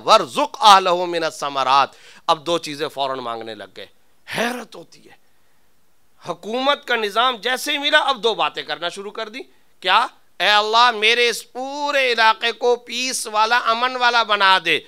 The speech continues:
और इसके रहने वाले बाशिंदों को अच्छा और आला रिज़्क अता फरमा।"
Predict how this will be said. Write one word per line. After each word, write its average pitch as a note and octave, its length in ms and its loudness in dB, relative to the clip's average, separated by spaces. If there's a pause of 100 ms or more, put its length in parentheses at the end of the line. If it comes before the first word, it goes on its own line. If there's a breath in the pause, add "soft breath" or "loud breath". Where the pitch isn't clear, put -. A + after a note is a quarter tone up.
(120 soft breath)
और D3+ 120 -4
इसके F3+ 280 -8
रहने E3 340 -4
वाले D#3 340 0
बाशिंदों D3 580 -4
को F#3+ 140 -10
अच्छा E3+ 400 -4
और D3+ 140 2
आला C3+ 300 2
रिज़्क D3 300 -8
अता G#2 240 -10
फरमा।" G2+ 360 -20